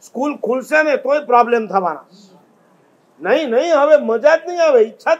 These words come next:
નહીં થાય. જવાનો ભાઈ તું ઇલેવન્થ માં? ખુલવા તો દે, પછી ખબર પડે. હમણાં તો બધા હા, હા કરે છે. અરે, આટલી મોટી ટ્રેન ખુલી ને તોય ઓલો લખે છે કે કોઈ ભીડ હતી જ નહીં.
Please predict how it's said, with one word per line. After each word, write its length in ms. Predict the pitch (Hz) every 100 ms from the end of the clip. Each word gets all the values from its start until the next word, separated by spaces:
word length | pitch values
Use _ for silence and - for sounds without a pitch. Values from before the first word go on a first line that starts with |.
| 359
નહીં 180 | 349
થાય. 260 | 302 196 151 _ _ _
જવાનો 340 | 202 262 320 320
ભાઈ 160 | 311
તું 260 | 294 302 - _ _ -
ઇલેવન્થ 420 | 240 269 277 254
માં? 220 | 277 294 - _ _ _ _ - 165
ખુલવા 420 | - 262 277 285
તો 140 | 294 302
દે, 160 | 330
પછી 220 | 311 285
ખબર 280 | 285 285 294
પડે. 360 | 302 302 240 - - _ _ - _ _ _ _ _ _ _ _ - - _ 147
હમણાં 200 | 220 247
તો 100 | 240
બધા 200 | 254 285
હા, 460 | 233 240 226 226
હા 60 | 233
કરે 340 | 233 240 202
છે. 200 | - 143 _ _ _ _ _ _ _ _ _
અરે, 140 | 165 285
આટલી 340 | 277 233 294
મોટી 220 | 330 330
ટ્રેન 400 | 311 - 302 330
ખુલી 240 | - 311 339
ને 180 | 311 294
તોય 220 | 294 320
ઓલો 220 | 302 302
લખે 360 | 285 262 285 262
છે 180 | 254 285 - _
કે 80 | 240
કોઈ 240 | 226 302 349
ભીડ 260 | 247 320
હતી 300 | 294 262 381
જ 100 | 311
નહીં. 200 | 226 165